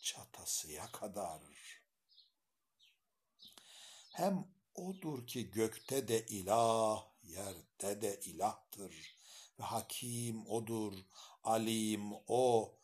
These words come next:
ve ne yücedir o ki göklerin, yerin ve be-, bütün aralarındakilerin mülkü onun.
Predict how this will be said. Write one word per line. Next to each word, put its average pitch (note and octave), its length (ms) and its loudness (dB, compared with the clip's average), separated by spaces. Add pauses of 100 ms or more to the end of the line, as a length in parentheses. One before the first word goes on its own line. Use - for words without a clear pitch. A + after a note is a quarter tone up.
(240)
ve A2+ 200 -12
ne G2 100 -10
yücedir C#3+ 680 0 (100)
o C3+ 180 0
ki C#3 360 -4 (380)
göklerin, G#2 1000 -6
yerin G2 720 -2 (380)
ve A2+ 160 2
be-, A2 260 2
bütün A2+ 280 -6
aralarındakilerin G2+ 1800 0
mülkü G2 540 -6
onun. F#2+ 680 -6